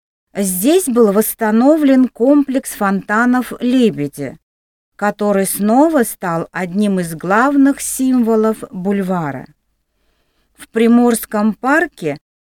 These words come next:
проводятся различные мероприятия – концерты, фестивали, выставки. Он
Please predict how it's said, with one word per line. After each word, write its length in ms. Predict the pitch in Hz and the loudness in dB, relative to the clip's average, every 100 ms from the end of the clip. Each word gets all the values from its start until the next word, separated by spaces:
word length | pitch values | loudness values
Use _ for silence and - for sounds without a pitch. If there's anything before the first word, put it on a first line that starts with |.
| _ | _
проводятся 720 | 214 202 208 320 320 311 - | -2 -2 0 0 0 -4 0
различные 840 | 277 220 190 202 240 - - 277 277 | 2 2 0 -2 -4 -4 0 4 6
мероприятия – 1200 | 285 277 - 285 262 196 156 151 - 156 147 156 _ _ _ _ | 4 2 0 -2 0 0 -2 -4 -10 -8 -8 -12 _ _ _ _
концерты, 920 | - 170 160 - 220 320 349 - 311 | -8 -6 -6 -2 2 2 0 -6 -6
фестивали, 1080 | 277 185 - - 160 151 185 240 262 247 240 - | -6 -8 -8 -8 -8 -4 -2 0 0 -2 -4 -6
выставки. 1000 | 190 190 156 - 139 - - - 139 147 _ _ _ _ _ _ | -6 -4 -6 -10 -16 -18 -20 -18 -18 -20 _ _ _ _ _ _
Он 260 | - 285 | 0 2